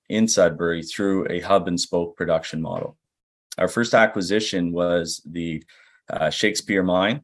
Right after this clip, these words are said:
which has the major permits for construction of a, a forty-five hundred ton per day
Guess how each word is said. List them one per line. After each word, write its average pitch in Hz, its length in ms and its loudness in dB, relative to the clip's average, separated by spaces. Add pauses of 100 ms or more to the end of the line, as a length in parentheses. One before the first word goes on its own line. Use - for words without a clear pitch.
which - 220 -8
has 90 340 2
the 87 80 -6
major 87 300 -4
permits 90 520 -4
for 87 220 -4
construction - 560 -6
of 82 160 -4
a, 82 240 -4
a - 60 -8
forty-five 85 480 -4
hundred 87 340 -6
ton 87 220 -2
per 90 160 -4
day 85 260 0